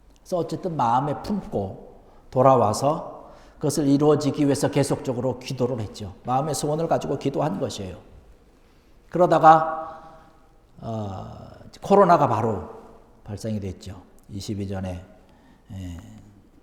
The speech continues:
코로나가, 아, 이십 년에, 이천이십 년에 코로나가 이제 발생이 됐죠. 발생이 돼서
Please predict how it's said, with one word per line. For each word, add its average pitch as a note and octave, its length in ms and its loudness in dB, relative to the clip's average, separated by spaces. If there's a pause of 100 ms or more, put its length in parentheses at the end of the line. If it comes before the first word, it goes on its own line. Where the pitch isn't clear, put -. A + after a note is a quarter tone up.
(1400)
코로나가, G2 580 -6 (840)
아, B2+ 200 -16
이십 A#2 320 -4
년에, F#2+ 420 -8 (240)
이천이십 A#2 500 -4
년에 F#2+ 280 -8
코로나가 G2 560 -12
이제 E2+ 180 -18
발생이 F#2+ 440 -14
됐죠. F#2+ 380 -20 (280)
발생이 A#2 340 -6
돼서 C3 560 -8